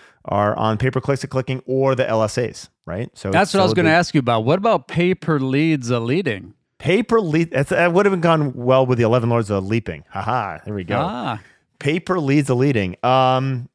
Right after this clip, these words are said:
Speaker 1: you know, uh, the, the paid leads, it, again, these linear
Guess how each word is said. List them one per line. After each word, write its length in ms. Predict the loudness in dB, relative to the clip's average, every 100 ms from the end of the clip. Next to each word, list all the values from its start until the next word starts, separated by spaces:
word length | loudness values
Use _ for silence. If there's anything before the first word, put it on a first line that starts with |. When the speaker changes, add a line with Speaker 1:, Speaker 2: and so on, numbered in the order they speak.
| -6
Speaker 1:
you 100 | -2
know, 240 | -2 -2 -4
uh, 160 | -4 0
the, 180 | 0 2
the 120 | 0
paid 380 | -2 -4 -2 -2
leads, 240 | -2 -4
it, 220 | -6 -14 _ _ -4
again, 560 | -4 0 2 2 -2 -10 _ _ _ _ _
these 200 | -8 -6
linear 840 | -4 0 2 4 4 2 2 -2